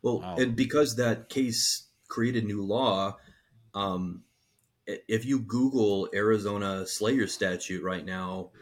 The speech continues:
Speaker 1: I mean, you, it'll pull up a picture of my face, um, because, like, I've written articles on it, and so I'm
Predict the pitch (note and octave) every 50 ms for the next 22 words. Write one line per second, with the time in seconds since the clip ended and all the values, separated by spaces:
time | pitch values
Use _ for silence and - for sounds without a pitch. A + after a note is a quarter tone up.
0 | - - - G2 F#2+ F#2+ F#2 F#2 F2+ F#2 G2 G2 G2 G2 F#2+ F#2 F2+ - _ _
1 | _ _ _ _ - G2+ G#2 F#2+ F#2 - A#2 A2+ G#2+ G#2 G2+ - G#2+ - - A#2+
2 | A2+ A2+ - - G#2 F#2 F2+ F#2+ G2+ G2 - - - G2+ F#2+ - - - - -
3 | - - - _ - - - - - - - - - - F#2 F#2 F#2 F2+ F2+ F2+
4 | F2 - - - - _ _ - G2 G2 - - F#2 F2+ F2+ F2 - - F2+ F2
5 | - - - F#2 F#2+ F2+ - F#2+ G2 F#2+ - F#2+ G2+ G2+ G2 F#2 - F#2+ F#2 F#2
6 | F#2+ F#2 F#2 F#2+ G2 F#2 - - - - - F#2 F#2 F#2 F2+ F2+ F#2+ - - F2+
7 | F2 F2 F2+ F2+ F2 E2 F2 - F2+ F2+ F2+ F#2 F2+ F2 -